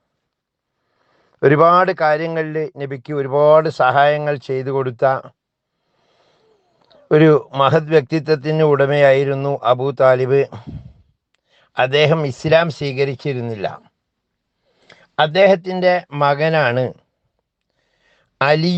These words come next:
ബിനു അബി ത്വാലിബ് റളിയല്ലാഹു അൻഹു. വളരെ കുട്ടിയായിരിക്കുന്ന സമയത്ത് തന്നെ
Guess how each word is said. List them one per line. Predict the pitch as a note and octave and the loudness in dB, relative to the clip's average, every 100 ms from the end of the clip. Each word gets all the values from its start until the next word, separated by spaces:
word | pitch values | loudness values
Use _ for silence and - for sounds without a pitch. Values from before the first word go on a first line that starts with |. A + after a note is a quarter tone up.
| G3+ | -2
ബിനു | D#3+ D#3 D#3+ E3 | -2 0 -2 -2
അബി | B2+ C3+ C#3+ D#3+ | -2 -2 0 -4
ത്വാലിബ് | D3+ C#3+ C3 C3 C3 D3 - _ - | 2 4 4 0 -4 -4 -8 _ -6
റളിയല്ലാഹു | B2+ B2 C3 B2 A#2+ G#2+ G#2 | -2 0 0 2 0 0 -4
അൻഹു. | E2 - - _ _ _ _ _ _ _ _ _ _ _ _ _ | -8 -12 -20 _ _ _ _ _ _ _ _ _ _ _ _ _
വളരെ | C#3+ D#3+ F3+ G3 G3+ | 2 4 4 4 0
കുട്ടിയായിരിക്കുന്ന | - E3 - F#3+ G3+ F#3 E3 D3+ D#3+ D#3+ | -4 -8 -6 2 4 4 0 -4 -6 -4
സമയത്ത് | - C3 C#3 C#3+ D3 | -2 -2 -2 -4 -2
തന്നെ | B2+ G#2+ F#2+ | -2 -2 -2